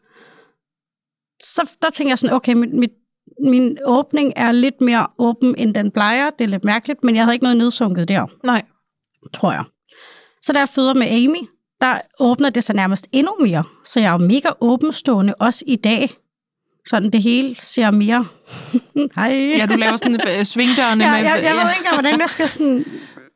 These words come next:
Speaker 1: forklare det, men visuelt er det nærmest bare, ja, at min kønslæber nærmest også bare har sådan en svingdør på vej ud.
Speaker 2: Ja.
Speaker 1: Hej, hej,
Speaker 2: Ja,
Speaker 1: agtigt, ikke?
Speaker 2: ja.
Speaker 1: Og så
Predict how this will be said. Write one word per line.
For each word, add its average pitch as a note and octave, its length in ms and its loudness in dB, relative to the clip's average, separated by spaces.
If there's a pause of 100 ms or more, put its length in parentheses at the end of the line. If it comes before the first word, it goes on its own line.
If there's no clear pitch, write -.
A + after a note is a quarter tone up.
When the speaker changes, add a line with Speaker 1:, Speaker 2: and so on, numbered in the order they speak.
(120)
Speaker 1:
forklare C#4 540 0
det, D4+ 120 -2
men B3+ 220 2
visuelt D4 420 0
er G#3+ 100 2
det C#4 120 2
nærmest A#3 360 2
bare, A3+ 160 2
ja, A3 200 0
at A3+ 80 0
min A3+ 220 2
kønslæber G#3 640 -2
nærmest G3+ 340 0
også G3 180 -2
bare G3 200 0
har G3 120 0
sådan G3+ 180 -2
en F#3+ 60 0
svingdør A3 480 0
på G#3 140 -6
vej F3+ 220 0
ud. B3 160 0 (180)
Speaker 2:
Ja. C4+ 80 2
Speaker 1:
Hej, D4+ 140 -2
hej, G3+ 380 -2
Speaker 2:
Ja, B3 80 0
Speaker 1:
agtigt, G#3+ 100 -2
ikke? C#4 240 -4
Speaker 2:
ja. G#3+ 120 -2 (580)
Speaker 1:
Og A#3+ 120 2
så C#4+ 200 0